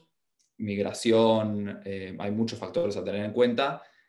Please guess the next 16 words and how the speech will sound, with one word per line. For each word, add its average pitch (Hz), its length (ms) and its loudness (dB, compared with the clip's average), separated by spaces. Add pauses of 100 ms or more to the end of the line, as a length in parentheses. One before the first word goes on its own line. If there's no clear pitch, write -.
(140)
em, 98 800 0
y 107 100 -2
ahí 139 180 4
finalmente, 113 1300 2
eh, - 40 -10
lle-, 101 300 0
llevar 101 320 -2
a 101 80 -4
cabo 98 580 -2 (220)
la 98 120 -8
inversión, 95 540 -6
¿no? 113 280 -6 (480)
Em, 90 880 -8 (360)
¿qué, 101 280 -2
qué 101 80 0
opinás? 95 640 -8